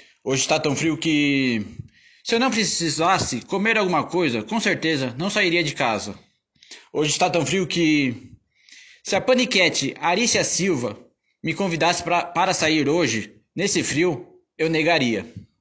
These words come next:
Hoje tá tão frio que um wi-fizinho mediano e,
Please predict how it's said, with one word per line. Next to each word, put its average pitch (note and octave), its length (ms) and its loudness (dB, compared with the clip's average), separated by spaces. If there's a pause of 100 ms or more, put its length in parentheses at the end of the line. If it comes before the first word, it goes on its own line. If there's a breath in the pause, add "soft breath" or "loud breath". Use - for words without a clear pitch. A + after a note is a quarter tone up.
(4000 loud breath)
Hoje B3+ 440 4
tá B3 200 2
tão C#4+ 320 2
frio C#3 800 0
que D#3 760 0 (340)
um G3+ 140 -2
wi-fizinho F3+ 920 2
mediano C#3+ 840 0
e, - 200 -12